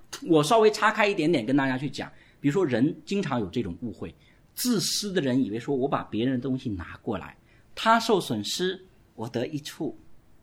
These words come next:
这是一般人的看法，对不对？他兜里的钱有两百块，我趁他不注意把两百块拿过来，<laughs> 哈哈哈，我原来兜里两百，现在我四百了。好像是这样，但你仔细去想，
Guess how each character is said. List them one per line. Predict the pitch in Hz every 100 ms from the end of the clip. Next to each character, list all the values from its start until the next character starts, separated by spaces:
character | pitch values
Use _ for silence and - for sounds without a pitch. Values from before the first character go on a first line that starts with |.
| _ _ _ _ _
这 | 208
是 | - 190
一 |
般 | 160 160
人 | 147
的 | 139
看 | - 143
法， | 120 104
对 | 160
不 |
对？ | 175 151 - - - - - -
他 | 160
兜 | 165 165
里 | 131
的 | 117
钱 | - 110 127
有 | 120 110 110 -
两 | 110 123
百 | 90
块， | - 95
我 | 87 87 -
趁 | - 139
他 |
不 | 127 135
注 | -
意 | 127 98 - - -
把 | -
两 | 107 131
百 | 101
块 | 143
拿 | 104 90
过 | 113
来， | 101 101
<laughs> | -
哈 | 180
哈 | - 180
哈， | - 160
我 | 123 117
原 | 139
来 | 156
兜 | 156 165
里 | 143
两 | 117 139
百， | 120 98
现 | 139
在 | 135
我 | 110
四 | - - 139
百 | - -
了。 | - - - - - - - - -
好 | - 135 135
像 | 135 240 180
是 | 139
这 | 131
样， | 127 - - -
但 | 202 156
你 | 147
仔 | 147 110
细 | 131
去 | - 113
想， | -